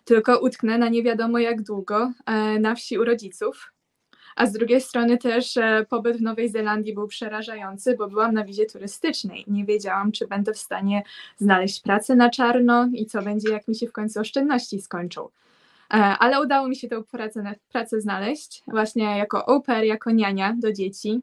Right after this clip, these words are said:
mieszkająca razem z rodziną. E, na początku tylko paręnaście godzin tygodniowo w zamian za zakwaterowanie i wyżywienie. E, potem też zaczęłam dostawać takie drobne kieszonkowe,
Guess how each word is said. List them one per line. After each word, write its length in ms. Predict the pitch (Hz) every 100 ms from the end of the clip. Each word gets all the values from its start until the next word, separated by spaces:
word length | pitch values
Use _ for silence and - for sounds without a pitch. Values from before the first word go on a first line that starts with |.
| - _
mieszkająca 580 | 214 220 - 208 208 214
razem 280 | 202 208 208
z 40 |
rodziną. 520 | 208 202 196 185 202 240 - - - -
E, 340 | 214 208 202 202
na 140 | 233
początku 500 | 240 254 247 240 240
tylko 260 | 240 226 220
paręnaście 720 | 247 226 214 214 214 214 208
godzin 280 | 202 202 202
tygodniowo 640 | 202 196 202 262 254 240
w 40 | 220
zamian 320 | 208 202 202
za 160 | 202 190
zakwaterowanie 1040 | 202 202 208 208 202 190 196 190 185 185
i 120 | 190
wyżywienie. 600 | 196 196 208 277 320 320 330 - - _ _ -
E, 280 | 214 208 208
potem 260 | 277 285 262
też 140 | 247
zaczęłam 340 | 226 220 226 214
dostawać 480 | 202 - 233 202 -
takie 340 | 196 196 196 -
drobne 340 | 214 247 220 208
kieszonkowe, 680 | 202 202 196 269 277 320